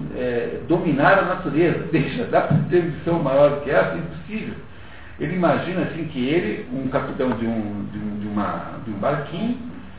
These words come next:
do Pequod, vai dominar os elementos que são sintetizados naquela baleia, vai conseguir botar o clima sob a sua,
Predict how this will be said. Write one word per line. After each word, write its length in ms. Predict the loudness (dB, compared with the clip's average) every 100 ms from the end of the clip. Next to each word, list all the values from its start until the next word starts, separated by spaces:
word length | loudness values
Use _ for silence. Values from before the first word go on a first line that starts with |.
| -16 -12 -8
do 80 | -6
Pequod, 400 | -4 0 4 4 2 -6 -14 -16 -14 -2
vai 220 | 2 4
dominar 520 | 4 4 4 6 6
os 140 | 6 4
elementos 500 | 2 2 2 0 -6 -12 -10 -8
que 140 | -8 -4
são 200 | -2 -2
sintetizados 680 | -4 -8 -8 -2 0 2 -2
naquela 340 | -6 0 0
baleia, 440 | 0 -2 -2 -2 -4 -10 -14 -16 -16 -16 -14 2
vai 240 | 6 6 6
conseguir 720 | 0 -2 0 2 2 0 -6 -10 -4
botar 320 | 0 4 6
o 160 | 6 4
clima 540 | 4 8 10 8 6 2
sob 180 | -2 0
a 160 | 0 0
sua, 360 | 0 0 -2